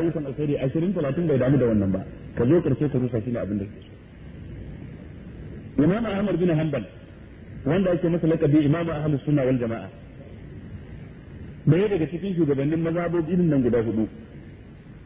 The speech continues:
Babban malamin hadisi ne, babban malamin tauhidi. Ubangiji ya jarrabe shi a rayuwarsa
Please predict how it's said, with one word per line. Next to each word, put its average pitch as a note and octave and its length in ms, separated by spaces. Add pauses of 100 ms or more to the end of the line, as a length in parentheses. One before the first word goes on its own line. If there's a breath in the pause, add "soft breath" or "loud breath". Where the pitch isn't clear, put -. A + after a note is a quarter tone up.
(800)
Babban E3+ 300
malamin G3 360
hadisi C#3 340
ne, G2 120 (300)
babban D#3 240
malamin F#3+ 360
tauhidi. C#3+ 440 (440)
Ubangiji F#3+ 460
ya G#3+ 180
jarrabe F3+ 440
shi G3 120
a D#3 80
rayuwarsa D3+ 480